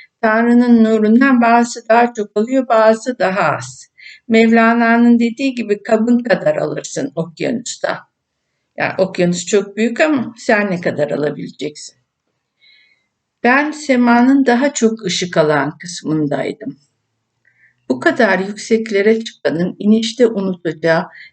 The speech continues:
veya hatırlasa da anlatamayacağı şeyler gördüm. Arzuladığı zirveye ulaşan aklımız hedefe varınca öyle bir dibe vurur ki hafıza almaz artık görülenleri.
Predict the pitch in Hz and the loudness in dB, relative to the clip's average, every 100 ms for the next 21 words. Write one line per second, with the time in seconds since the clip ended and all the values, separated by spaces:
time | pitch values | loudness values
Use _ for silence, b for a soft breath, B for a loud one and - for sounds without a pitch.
0 | _ 220 247 247 240 220 226 233 240 233 | _ 2 4 2 0 -4 -2 0 0 0
1 | 277 240 - 196 214 226 226 269 220 170 | -2 -2 -2 0 2 2 2 4 4 2
2 | 165 170 170 185 - 160 151 156 143 143 | -2 0 0 0 -2 -4 0 0 0 -4
3 | 135 - - - _ _ b b _ - | -8 -10 -12 -20 _ _ b b _ -2
4 | 214 226 233 240 254 247 240 262 277 226 | 0 2 0 -2 0 0 0 0 0 0
5 | 226 220 190 190 175 - 208 196 214 220 | 0 2 2 2 2 0 0 0 2 2
6 | 220 - _ - 190 196 170 156 - - | 0 -8 _ -8 -4 -2 0 -2 -4 -6
7 | 180 202 202 233 208 180 190 175 143 123 | -2 -2 2 2 2 0 0 -2 -4 -2
8 | 180 202 214 233 160 160 175 180 170 151 | 0 4 4 2 -2 -4 -2 0 0 0
9 | 180 233 226 - - b b b b - | 0 0 -2 -10 -12 b b b b -2
10 | 208 226 226 240 254 - 190 190 190 208 | 0 0 -2 -2 -2 0 0 0 2 0
11 | 190 - 165 - - - - 147 147 139 | -2 -4 -4 -4 -8 -16 -8 -6 -4 -4
12 | - - 139 143 - | -4 -6 -6 -8 -8